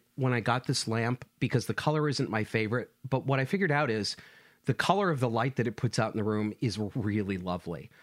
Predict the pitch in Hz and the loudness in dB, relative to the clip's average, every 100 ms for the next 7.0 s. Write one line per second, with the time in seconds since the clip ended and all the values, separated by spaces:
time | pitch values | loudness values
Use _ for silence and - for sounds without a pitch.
0 | - 110 104 - 110 - 127 147 143 123 | -6 -2 0 0 0 0 2 2 2 2
1 | 110 98 - 104 87 - - - 233 - | 0 0 0 0 -2 -6 -2 -2 0 -4
2 | - 151 139 - 120 - - - 160 151 | 0 0 -2 -2 -2 -2 -4 0 2 4
3 | 139 160 - - - - - 101 65 - | 4 2 0 -10 -10 -4 -2 -2 -4 -10
4 | _ - 110 120 101 110 107 98 - - | _ -6 -4 -2 0 0 0 -2 -4 -12
5 | _ _ _ _ - - - - - - | _ _ _ _ -20 -20 -20 -20 -20 -20
6 | _ 160 147 165 175 185 - 139 120 | _ 0 4 4 4 2 2 2 0